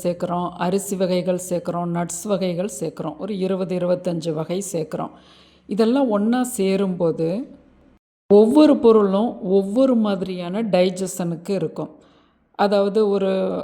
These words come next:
ஆ, கரையிற நார் சத்து, கரையாத நார் சத்து, இது போல. அப்ப, அ, சிலருக்கு, அ, வாயு பிரச்சனை,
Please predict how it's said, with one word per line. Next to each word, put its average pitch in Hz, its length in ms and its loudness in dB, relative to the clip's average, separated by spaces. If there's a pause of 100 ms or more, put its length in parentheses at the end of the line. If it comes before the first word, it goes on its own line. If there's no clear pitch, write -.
ஆ, 180 560 -6 (1300)
கரையிற 208 460 2
நார் 175 240 -2
சத்து, 180 520 -4
கரையாத 190 500 0
நார் 170 260 -2
சத்து, 175 640 -4 (140)
இது 202 240 0
போல. 165 420 -4 (580)
அப்ப, 220 340 -4 (880)
அ, 240 80 -2
சிலருக்கு, 254 1000 0 (240)
அ, 185 200 -6
வாயு 208 540 0
பிரச்சனை, 175 560 -6